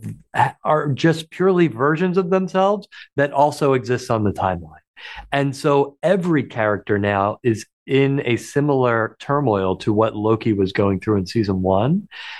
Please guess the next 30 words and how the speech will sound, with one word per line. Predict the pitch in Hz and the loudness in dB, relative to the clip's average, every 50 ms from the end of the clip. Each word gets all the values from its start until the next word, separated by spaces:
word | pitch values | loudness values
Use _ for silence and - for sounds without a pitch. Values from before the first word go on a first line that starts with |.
| - _ - | -12 _ -6
And | 147 139 135 143 | -4 -2 -2 0
that | 156 165 170 165 165 - | 0 0 0 -2 -4 -2
felt | - 156 151 139 | -2 -2 0 0
like | 143 135 123 117 | 0 0 0 0
the | - 123 | -2 -4
place | 123 - - 131 120 120 117 120 - | -4 -2 0 2 2 2 2 0 -2
that | - 120 - | -4 -2 0
was | 117 110 98 | 0 0 2
most | 113 110 107 101 - | 2 0 0 0 -2
interesting. | - 107 98 - 101 - - - 85 92 | -2 -2 0 0 -2 -2 -4 -6 -4 0
We | 104 113 | 2 2
have | 110 - | 2 2
such | - 143 131 - | 0 0 0 0
a | 147 | -2
beautiful | 104 92 110 120 120 127 123 131 123 | -2 -2 -2 0 0 0 0 0 0
ensemble | 117 107 104 98 98 - - 117 110 107 107 104 | 2 2 0 -2 -4 -6 -2 -2 0 0 2 2
already. | 101 95 95 92 90 92 92 95 107 120 135 139 - - - - - - - _ | 2 2 2 0 0 -2 -2 0 2 2 2 0 -2 -8 -18 -20 -20 -20 -10 _
Uh, | - 131 120 120 - | -4 -2 -2 -2 -2
and | 131 123 123 | -2 -2 -2
now | 120 120 120 117 | 0 0 0 0
we're | 113 117 | 0 2
adding, | 113 110 110 107 113 110 107 113 131 - | 2 0 0 -2 -4 -6 -6 -6 -4 -2
uh, | - 107 95 101 - - | -2 0 0 -2 -4 -4
Key, | - 160 147 151 160 160 | -2 0 2 2 2 2
obviously, | 143 139 135 131 139 139 131 135 - 147 139 135 | 2 2 2 2 2 2 0 0 0 2 2 2
in, | 127 131 131 | 2 0 -2
in, | 131 117 113 117 - 117 107 107 117 | -2 -2 -2 -2 0 -2 -2 0 0
as | 123 113 98 - | 0 0 0 0
O | - 107 101 | -2 -6 -4
B. | 95 - 151 151 147 147 139 | -2 0 0 2 0 0 -2